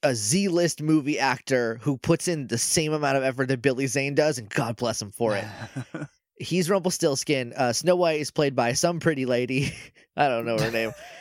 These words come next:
Speaker 2: <laughs>
Speaker 1: They are in Snow White, the, the, the f-, fiction realms. They're, you know,
Speaker 2: Sure,
Speaker 1: they're in
Speaker 2: yeah.
Speaker 1: Snow White lands, right? And, um, he killed the king, her, her king, and then, um, they went through a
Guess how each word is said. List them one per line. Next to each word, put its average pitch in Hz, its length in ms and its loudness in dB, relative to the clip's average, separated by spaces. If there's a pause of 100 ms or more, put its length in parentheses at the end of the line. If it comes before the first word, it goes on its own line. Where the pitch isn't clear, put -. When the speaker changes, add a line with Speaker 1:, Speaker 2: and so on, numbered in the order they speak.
Speaker 2:
<laughs> 170 440 -4 (220)
Speaker 1:
They 185 500 0 (100)
are 180 160 4
in 175 200 -2
Snow 185 320 2
White, 170 320 2 (440)
the, 139 160 2
the, 131 360 -2 (200)
the 135 160 0
f-, - 400 -10 (160)
fiction 151 540 -2
realms. 127 560 0
They're, 180 180 2
you 175 140 2
know, 101 260 -2 (320)
Speaker 2:
Sure, 131 240 0
Speaker 1:
they're 175 100 4
in 170 80 2
Speaker 2:
yeah. 160 120 2
Speaker 1:
Snow 175 160 2
White 131 260 0
lands, 110 240 -6
right? 131 200 0 (460)
And, 156 400 0
um, 143 240 2
he 196 160 -2
killed 226 320 2
the 214 100 -2
king, 143 480 -2
her, 156 380 0
her 165 200 2
king, 131 400 0
and 120 120 0
then, 117 360 0
um, 107 420 -2 (120)
they 127 220 2
went 131 580 -2
through 156 960 0 (720)
a 117 220 2